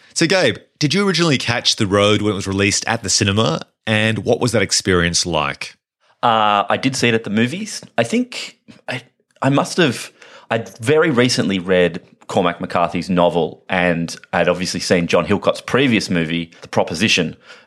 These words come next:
Speaker 2: which is a pretty great Australian Western, I guess. So I was pretty keen to see this. So I popped along to my local Cineplex for a, uh, profoundly depressing, uh, time at the pictures. I don't actually remember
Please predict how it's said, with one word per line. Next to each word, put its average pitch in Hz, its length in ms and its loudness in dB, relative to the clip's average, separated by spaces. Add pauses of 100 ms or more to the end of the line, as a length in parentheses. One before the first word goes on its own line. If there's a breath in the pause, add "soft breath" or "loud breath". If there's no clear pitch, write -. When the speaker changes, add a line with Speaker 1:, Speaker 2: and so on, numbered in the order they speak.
Speaker 2:
which - 160 -14
is 90 80 -6
a 82 60 -10
pretty 87 220 -2
great 90 440 0
Australian 85 960 0 (340 soft breath)
Western, 82 580 -2
I 90 120 -6
guess. 85 540 -2 (180 loud breath)
So 120 360 4
I 110 80 4
was 143 100 -2
pretty 151 180 0
keen 151 160 0
to 135 80 -6
see 160 160 2
this. - 340 -6
So 101 360 2
I 101 480 2 (100)
popped - 220 -2
along 123 300 0
to 113 100 -10
my 90 420 -2 (600 loud breath)
local 120 340 0
Cineplex - 560 -2
for 110 220 4
a, 113 400 2 (160)
uh, 110 240 2
profoundly 139 1040 -2
depressing, 135 640 0
uh, 131 220 2
time 151 280 0
at 160 60 -4
the - 80 -10
pictures. - 460 -4 (140)
I - 60 -2
don't 151 100 2
actually 117 260 -2
remember 92 460 0